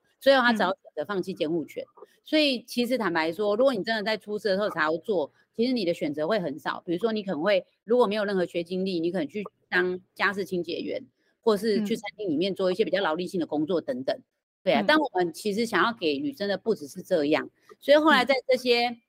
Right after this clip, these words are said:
Speaker 1: 酝酿之后，
Speaker 2: 嗯。
Speaker 1: 我才发现说，其实真正该做的，其实就像我们的预防医疗一样。
Speaker 2: 对。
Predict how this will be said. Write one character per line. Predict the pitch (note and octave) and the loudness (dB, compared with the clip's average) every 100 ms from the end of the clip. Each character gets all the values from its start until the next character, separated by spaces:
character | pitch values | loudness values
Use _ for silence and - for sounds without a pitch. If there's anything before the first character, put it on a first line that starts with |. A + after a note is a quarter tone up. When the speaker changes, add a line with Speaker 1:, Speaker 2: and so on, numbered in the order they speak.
| _ | _
Speaker 1:
酝 | C4+ | -2
酿 | A#3+ A#3 G#3 | 0 -2 -2
之 | A3+ | 0
后， | A#3 | 2
Speaker 2:
嗯。 | A3 | 2
Speaker 1:
我 | E3 | 0
才 | E3 | -4
发 | F3+ G3+ | -4 -4
现 | G#3 F#3 | -4 -4
说， | G3+ G#3 | -2 -2
其 | G3+ | -4
实 | F#3+ F#3+ | -8 -6
真 | G#3+ A3 | -4 -4
正 | G#3+ | -4
该 | F#3 G3+ | -2 -4
做 | F#3+ A3 E3+ | -2 0 0
的， | D3+ | -2
其 | - D#3+ | -4 -10
实 | |
就 | D#3+ A3+ | -2 0
像 | A3 E3+ | 0 0
我 | |
们 | C#3+ | -2
的 | C#3 C#3+ C#3+ _ _ | -2 -2 -4 _ _
预 | B3+ G3+ | -2 0
防 | E3+ F3+ | 2 0
医 | F#3 | -2
疗 | E3 C#3+ | -2 -2
一 | D3 | 0
样。 | E3+ B2+ - _ _ - _ | -2 -2 -10 _ _ -20 _
Speaker 2:
对。 | G#3 F#3 | -4 -4